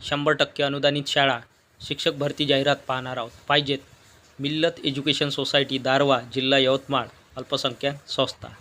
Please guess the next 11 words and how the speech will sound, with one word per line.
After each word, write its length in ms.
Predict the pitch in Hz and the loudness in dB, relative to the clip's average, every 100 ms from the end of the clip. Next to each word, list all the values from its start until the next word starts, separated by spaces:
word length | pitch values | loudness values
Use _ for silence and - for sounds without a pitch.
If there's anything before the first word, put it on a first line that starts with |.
| - - - - | -20 -20 -20 -12
रिक्त 260 | 139 139 170 | -10 -4 -2
पदाचा 340 | 170 156 151 | 0 0 0
तपशील 420 | 147 139 - 147 | -2 -2 -2 0
या 120 | 143 135 | 2 2
रकान्यात 360 | 131 139 135 | 2 0 0
दिला 200 | 131 135 | 0 0
आहे. 100 | 143 | 2
अनुक्रमांक 580 | 143 139 143 139 139 135 | 0 -2 -2 -2 -2 -2
एक, 140 | 147 | -4
शाळेचे 360 | - 135 139 151 | 0 0 2 2
नाव 200 | 147 | 2